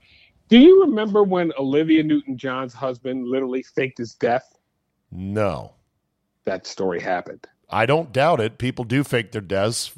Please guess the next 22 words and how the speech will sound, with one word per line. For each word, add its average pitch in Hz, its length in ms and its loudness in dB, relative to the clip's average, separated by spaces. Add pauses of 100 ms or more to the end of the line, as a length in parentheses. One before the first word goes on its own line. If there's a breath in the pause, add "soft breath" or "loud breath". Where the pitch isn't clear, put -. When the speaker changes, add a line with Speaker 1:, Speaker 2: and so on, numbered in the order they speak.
(120)
Speaker 2:
deaths 104 300 -2
for 104 180 -8
insurance 113 420 -6
purposes 117 560 -8
and 107 100 -6
other 143 160 0
reasons. 71 440 -12 (1080)
Speaker 1:
I, 139 300 6
I 139 100 2
just, 147 440 2
that, 143 240 0
that 127 120 -6
you 165 160 -2
need 165 200 0
to 156 80 -2
get 143 140 0
away 139 260 -2
<laughs> - 40 -16
so - 380 4
bad. 147 600 -4
Speaker 2:
<laughs> 110 40 -4
Yeah, 147 260 0